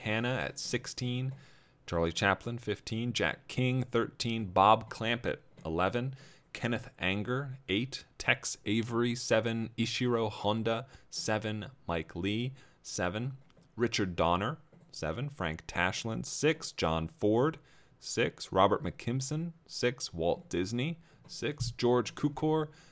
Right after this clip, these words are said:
five. William Wyler, five. George Pal, five. And then Stephen and Timothy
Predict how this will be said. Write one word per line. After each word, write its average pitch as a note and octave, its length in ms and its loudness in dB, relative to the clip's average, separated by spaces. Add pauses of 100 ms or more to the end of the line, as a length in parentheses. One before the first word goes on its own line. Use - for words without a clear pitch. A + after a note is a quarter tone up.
(100)
five. A2+ 640 0 (260)
William A#2+ 480 4
Wyler, A#2 640 6
five. G2 520 2
George E2+ 340 -2 (120)
Pal, G#2+ 400 2
five. G2+ 580 2 (140)
And E2+ 160 -2
then E2+ 200 -4
Stephen A#2 380 -2
and F2+ 160 -2
Timothy G#2 340 -6